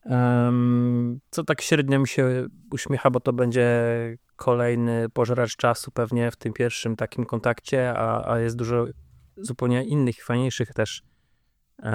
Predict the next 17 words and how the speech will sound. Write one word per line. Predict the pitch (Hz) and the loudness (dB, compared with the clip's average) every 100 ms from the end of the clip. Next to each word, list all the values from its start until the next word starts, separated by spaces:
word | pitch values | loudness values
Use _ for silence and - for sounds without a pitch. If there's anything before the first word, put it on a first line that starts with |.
| 104 | 0
albo | 107 117 | 4 4
równie | 151 139 | 6 2
fajnych, | - 120 113 107 - | 2 0 2 -2 -6
e, | - 110 110 113 | -6 -4 -2 0
rzeczy, | 117 113 - 120 117 _ 123 127 | 0 -2 0 0 -2 _ -12 -4
jak | 117 113 | -4 -2
granie, | 120 120 113 113 113 _ - | 0 2 2 0 -2 _ -14
mm, | 117 110 110 110 107 107 110 110 113 | -8 -6 -4 -4 -4 -4 -6 -6 -8
na | 113 | -8
konsoli. | 120 117 113 120 151 _ _ _ _ _ _ _ _ _ _ _ _ _ | -8 -4 -4 -4 -10 _ _ _ _ _ _ _ _ _ _ _ _ _
Ja | 156 135 156 160 165 160 - | -8 0 2 4 4 2 0
się | - 139 - | -2 -2 -2
chyba | 151 135 135 | -4 0 0
w | 131 | 0
tym | 139 127 | -4 0
roku, | 131 135 - 143 139 139 131 - | 0 0 -2 0 2 0 -4 -8
e, | 113 117 117 113 113 113 117 | -6 -4 -4 -4 -4 -4 -6